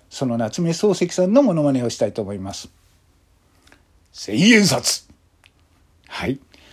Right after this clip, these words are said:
最後にはもうお札の札までつけていただきました。えー、わかりやすかったですね。えーと、このようにですね、えー、指輪は、あの、こういった偉人のモノマネとかをしてますけれども、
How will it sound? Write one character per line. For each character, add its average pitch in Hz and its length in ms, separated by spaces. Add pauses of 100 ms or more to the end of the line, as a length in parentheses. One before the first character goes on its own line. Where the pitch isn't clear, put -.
(240)
最 117 300
後 113 120
に 110 100
は 104 40
も 107 300
う - 20
お 127 60
札 - 420
の 123 160
札 - 380
ま 175 100
で 92 120
つ - 180
け 110 100
て 117 100
い 95 120
た 120 100
だ 107 80
き 110 140
ま 107 80
し - 80
た。 - 160 (400)
え 95 240
ー、 - 20
わ 95 120
か 95 100
り 98 80
や 92 100
す - 80
か 98 80
っ - 40
た 101 160
で 104 100
す - 80
ね。 143 340 (380)
え 151 120
ー 147 80
と、 147 380
こ 165 160
の 208 100
よ 254 180
う 254 40
に 175 140
で 127 100
す 135 140
ね、 143 280 (320)
え 123 140
ー、 - 20
指 123 420
輪 131 140
は、 147 340
あ 117 80
の、 98 460
こ - 140
う - 20
い - 20
っ - 20
た - 300 (100)
偉 117 120
人 139 280
の 175 320
モ 123 120
ノ 123 80
マ 120 120
ネ 120 140
と - 120
か 151 100
を 131 100
し - 80
て 180 80
ま 170 140
す - 80
け 160 80
れ 147 80
ど 156 80
も、 175 200